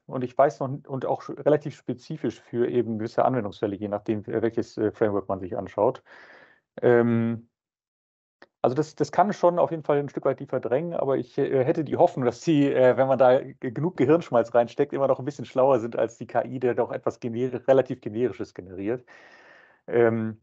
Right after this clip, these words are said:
bei der K I ist es bislang aus meiner Sicht so, dass man sie eigentlich im Wesentlichen als Assistenz nutzen kann. Die wird mir also nie sagen, wie es richtig ist, sondern die wird mir einfach Ideen liefern, die wird mir Vorschläge machen. Und da muss ich immer noch als Mensch, und das ist auch gut so,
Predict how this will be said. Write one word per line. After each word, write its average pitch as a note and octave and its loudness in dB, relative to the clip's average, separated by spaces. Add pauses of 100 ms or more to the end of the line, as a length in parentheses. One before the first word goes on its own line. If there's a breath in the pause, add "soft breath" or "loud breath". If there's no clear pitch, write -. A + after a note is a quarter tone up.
(580)
bei B2 2
der A#2+ 4
K B2 2
I D#3+ -6
ist E3 -4
es - -8 (840)
bislang C#3+ 0
aus B2+ -4
meiner C3+ -2
Sicht A#2+ -12
so, C3+ -6
dass B2+ -6
man B2 -8
sie A#2+ -6
eigentlich B2+ -4
im A#2 -10
Wesentlichen C3+ -4
als - -4
Assistenz B2 -2
nutzen G2+ -10
kann. - -10
Die A#2 -8
wird B2 -8
mir B2+ -4
also A2+ -4
nie C#3 -8
sagen, B2+ 2
wie G#2+ -10
es - -14
richtig D3 -6
ist, D3+ -6
sondern B2+ -4
die A2+ -4
wird B2+ 0
mir B2+ -4
einfach A#2+ -2
Ideen B2 0
liefern, F#2+ -10
die - -16
wird - -12
mir A2 -6
Vorschläge A#2+ -2
machen. A2+ -16
Und A2 -6
da A2+ 0
muss B2+ -4
ich B2 -8
immer D3 0
noch C3+ 0
als - 0
Mensch, C3+ -4
und G#2+ -10
das G2+ -4
ist - -12
auch - -10
gut D3 -6
so, C3+ 2